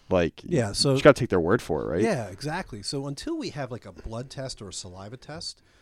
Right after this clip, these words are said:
Speaker 2: which can prove that that six percent person sitting in front of you, then we have to do exactly what you talk about. We talk about family history. I, we review the chart.
Speaker 1: But they can lie, right?
Speaker 2: Easily lie. So my philosophy is,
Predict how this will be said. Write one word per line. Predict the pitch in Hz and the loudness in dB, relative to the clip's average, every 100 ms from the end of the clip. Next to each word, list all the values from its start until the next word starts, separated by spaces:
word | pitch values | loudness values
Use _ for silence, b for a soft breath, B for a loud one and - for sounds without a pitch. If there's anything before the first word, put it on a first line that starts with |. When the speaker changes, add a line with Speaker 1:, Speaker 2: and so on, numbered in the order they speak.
| - | -20
Speaker 2:
which | - - | -18 -14
can | 107 98 | -8 -4
prove | - 127 123 143 | -4 -4 -6 -8
that | 113 87 | -12 -14
that | 113 120 | -14 -14
six | - 120 - | -14 -14 -16
percent | - - 110 - | -16 -12 -12 -10
person | 110 - 101 | -12 -10 -8
sitting | - 117 117 | -8 -6 -6
in | 98 | -8
front | - 107 107 | -10 -12 -12
of | |
you, | 117 156 170 b b b b b | -10 -12 -12 b b b b b
then | 120 113 | -4 -4
we | 120 | -2
have | 123 120 | -4 -6
to | 127 | -6
do | 123 117 | -8 -8
exactly | 123 101 135 156 123 | -12 -10 -8 -8 -12
what | 107 | -14
you | 104 | -14
talk | 156 170 | -14 -14
about. | 104 95 | -14 -16
We | |
talk | 98 110 113 | -14 -14 -10
about | 139 | -10
family | - 139 151 | -8 -8 -6
history. | 127 117 123 110 | -6 -6 -8 -10
I, | 104 107 | -12 -14
we | 107 | -16
review | 104 101 104 | -14 -16 -16
the | 117 | -16
chart. | 127 - 101 - _ | -16 -14 -14 -16 _
Speaker 1:
But | 113 | -2
they | 151 | 4
can | 160 101 | 6 6
lie, | 110 139 | 2 -2
right? | 90 60 113 - - | -4 -4 -4 -4 -6
Speaker 2:
Easily | 151 127 110 | -4 -4 -6
lie. | 92 87 85 - b b b b | -12 -14 -20 -20 b b b b
So | - 156 | -8 -4
my | 131 151 | -4 -4
philosophy | 170 170 160 202 - 135 107 90 | -6 -6 -4 -4 -4 -8 -10 -12
is, | 85 95 | -14 -16